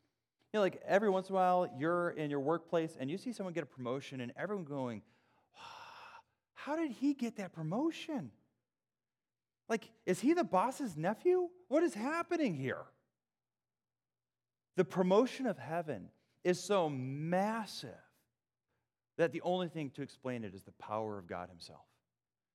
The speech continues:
To establish the people of this earth who believe in his Son as co-rulers with Christ is an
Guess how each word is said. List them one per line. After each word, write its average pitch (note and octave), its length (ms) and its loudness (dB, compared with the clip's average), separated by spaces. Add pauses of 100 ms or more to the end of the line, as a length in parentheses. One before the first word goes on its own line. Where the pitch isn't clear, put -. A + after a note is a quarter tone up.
(120)
To - 80 -4
establish D#3+ 840 -2 (460)
the B2+ 220 -2
people F#3+ 640 -2
of C3+ 240 4
this C3+ 260 -4
earth C3 260 -2
who C#3 140 -2
believe B2 440 -2
in C3+ 100 -6
his B2+ 220 -8
Son A#2 440 -6 (380)
as C3 420 -2
co-rulers C#3+ 1000 -2
with A2 200 -10
Christ G#2 460 -6 (180)
is A#2 120 -6
an C3 120 -4